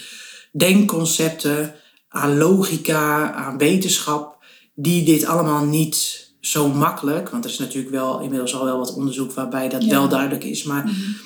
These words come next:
Speaker 1: de, de overheersende, eh, overtuiging is toch, "Ja, als ik het niet kan meten, dan bestaat het niet."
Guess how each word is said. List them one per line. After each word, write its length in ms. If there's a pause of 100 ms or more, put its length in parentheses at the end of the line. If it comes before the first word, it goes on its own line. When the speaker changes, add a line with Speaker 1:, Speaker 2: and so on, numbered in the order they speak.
(640)
Speaker 1:
de, 640
de 140
overheersende, 920 (260)
eh, 560
overtuiging 640
is 200
toch, 340
"Ja, 280
als 200
ik 60
het 80
niet 180
kan 180
meten, 320
dan 120
bestaat 400
het 120
niet." 400